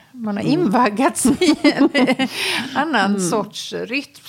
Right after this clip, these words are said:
Speaker 1: kan man väl säga,
Speaker 2: Ja.
Speaker 1: som man då måste faktiskt vakna ur
Speaker 2: Mm.
Speaker 1: när våren kommer. Och
Speaker 2: Mm.
Speaker 1: det, det, jag tycker då övergången kan vara lite besvärlig ibland.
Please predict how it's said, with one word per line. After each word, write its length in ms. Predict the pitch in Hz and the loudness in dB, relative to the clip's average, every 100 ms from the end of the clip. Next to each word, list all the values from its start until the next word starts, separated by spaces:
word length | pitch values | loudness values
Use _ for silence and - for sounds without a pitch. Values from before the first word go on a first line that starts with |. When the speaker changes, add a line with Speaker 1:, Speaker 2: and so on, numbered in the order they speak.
| - | -14
Speaker 1:
kan 160 | - 202 | -10 -6
man 120 | 185 | -4
väl 100 | 170 | -4
säga, 360 | - 185 180 214 | -2 -2 -2 -2
Speaker 2:
Ja. 140 | 196 | -2
Speaker 1:
som 140 | - 202 | -4 -6
man 140 | 208 | -6
då 140 | 214 170 | -6 -8
måste 340 | 190 - 190 | -12 -14 -10
faktiskt 520 | - 196 - 180 - | -8 -8 -8 -8 -4
vakna 560 | 208 233 - - 277 254 | -2 -2 -2 -4 -2 0
ur 360 | 175 - - - | -2 -4 -8 -6
Speaker 2:
Mm. 280 | 196 165 | -4 -2
Speaker 1:
när 100 | 180 | -2
våren 320 | 185 175 - 180 | -4 -4 -8 -10
kommer. 260 | 202 202 | -10 -8
Och 40 | 190 | -6
Speaker 2:
Mm. 140 | 170 | -4
Speaker 1:
det, 220 | 180 208 196 | -2 -4 -4
det, 220 | 226 247 | -6 -6
jag 200 | 285 285 | -6 -6
tycker 280 | 277 285 285 | -8 -6 -6
då 100 | 277 | -2
övergången 720 | 311 311 233 226 226 233 247 | 0 0 -2 -2 -2 -2 -6
kan 200 | 269 262 | -6 -4
vara 160 | 233 | -4
lite 400 | 170 196 - 208 | -4 -10 -12 -14
besvärlig 680 | 190 185 - 220 202 202 233 | -12 -16 -8 -4 -4 -4 -8
ibland. 360 | 214 208 - | -6 -6 -6